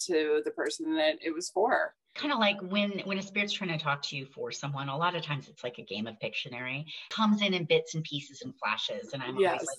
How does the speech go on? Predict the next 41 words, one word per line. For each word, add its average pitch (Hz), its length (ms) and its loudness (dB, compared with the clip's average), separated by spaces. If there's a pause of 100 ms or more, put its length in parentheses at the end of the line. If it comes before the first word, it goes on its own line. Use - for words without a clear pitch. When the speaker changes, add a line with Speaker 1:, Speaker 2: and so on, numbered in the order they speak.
Speaker 2:
so 135 380 0
you 135 220 -10
just - 280 -12
kinda 127 220 -6
try 135 280 -4
to 120 200 -2 (300)
put 151 120 2
out 139 280 2
whatever 139 320 2
they're 123 400 -2 (340)
saying, 202 320 2
and 175 120 0
so, 180 80 -2
and 156 200 2
I'm 147 160 4
always 135 280 0
like, 135 340 0
if 151 220 -2 (120)
you 156 180 -2
don't 160 400 2 (160)
know 151 320 4
what 123 280 -2
this - 200 -10
is 127 140 -10
about 123 400 -2
right 143 200 2
now, 151 220 0
just - 220 -8 (540)
hold 175 220 2
on 160 220 4
to 160 100 0
it, 147 100 0
think 151 200 -2
about 135 220 0
it, 127 180 -2
and 143 100 -2
maybe 131 240 -2
it'll 117 140 -2
hit 113 200 -6
you 113 120 -12
later. 92 500 -8